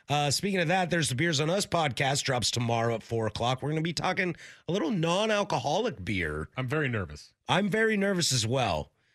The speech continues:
Speaker 1: So hopefully the beer of the week has alcohol in it, so we don't just drink N A beer and then be lame.
Speaker 2: We didn't talk about it 'cause,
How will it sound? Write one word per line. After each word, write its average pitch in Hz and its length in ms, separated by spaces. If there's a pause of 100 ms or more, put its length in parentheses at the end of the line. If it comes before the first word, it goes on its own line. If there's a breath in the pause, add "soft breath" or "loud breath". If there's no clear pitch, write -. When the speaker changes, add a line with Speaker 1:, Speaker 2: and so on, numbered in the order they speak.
(140)
Speaker 1:
So 131 380
hopefully 170 360
the 139 100
beer 143 260
of 123 120
the 117 60
week 117 400
has 175 260
alcohol 180 500
in 190 100
it, 190 140
so - 120
we 123 80
don't 131 200
just 101 200
drink 127 540
N 131 160
A 147 160
beer 143 460
and 117 240
then 117 260
be 110 300
lame. 123 500 (140)
Speaker 2:
We 151 100
didn't 190 200
talk 160 260
about 170 260
it 175 80
'cause, 120 300